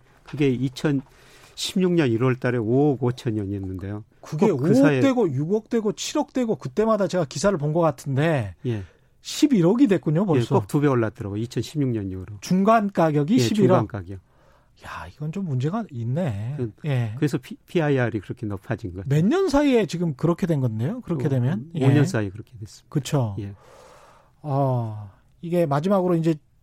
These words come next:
Speaker 2: 질문들이 꽤 와 있어서요. 이 저금리 시대의 개인들은 어떻게 대응해야 될지 이것을 먼저 좀 말씀을 해 주십시오. 예.
Speaker 1: 그러니까 저는 일하면서 근로소득이 굉장히 중요하다고 그러는데요.
Speaker 2: 예.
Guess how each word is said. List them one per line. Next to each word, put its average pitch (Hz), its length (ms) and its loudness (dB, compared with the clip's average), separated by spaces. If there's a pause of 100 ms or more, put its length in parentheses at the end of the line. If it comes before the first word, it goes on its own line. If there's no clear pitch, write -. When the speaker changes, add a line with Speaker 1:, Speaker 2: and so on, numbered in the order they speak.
(120)
Speaker 2:
질문들이 202 680 2
꽤 226 140 2
와 135 220 2
있어서요. 175 680 0 (600)
이 202 140 2
저금리 254 440 2
시대의 214 920 0
개인들은 180 960 2 (560)
어떻게 185 380 0
대응해야 156 420 0
될지 120 320 -6
이것을 160 880 -6
먼저 139 280 -6
좀 147 140 -10
말씀을 135 380 -8
해 151 40 -6
주십시오. - 440 -16 (340)
예. 127 200 -4
Speaker 1:
그러니까 131 240 -6 (120)
저는 135 260 -2
일하면서 143 440 0
근로소득이 139 600 -2
굉장히 120 340 -2
중요하다고 104 640 -4
그러는데요. 98 500 -6
Speaker 2:
예. 143 220 -2